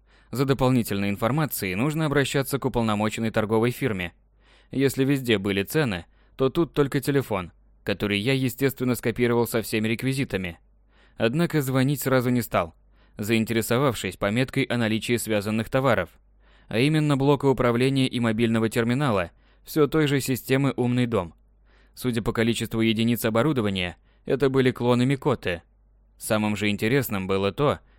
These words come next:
где хранились шесть из этих семи единиц. На частично разрушенном складе, принадлежавшем полностью уничтоженной научной лаборатории на Академ-острове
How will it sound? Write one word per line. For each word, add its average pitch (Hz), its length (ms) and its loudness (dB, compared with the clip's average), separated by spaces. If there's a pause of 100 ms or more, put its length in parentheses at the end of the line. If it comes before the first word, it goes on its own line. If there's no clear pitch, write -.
где 143 260 0
хранились 135 500 0
шесть 131 360 -2
из 120 160 -2
этих 117 280 -2
семи 113 320 -2
единиц. 120 560 -4 (420)
На 104 180 2
частично 143 520 0
разрушенном 135 520 2
складе, 104 540 0 (140)
принадлежавшем 127 720 0
полностью 123 480 2
уничтоженной 104 560 0
научной 104 380 0
лаборатории 104 680 0 (280)
на 104 220 -2
Академ-острове 117 920 -2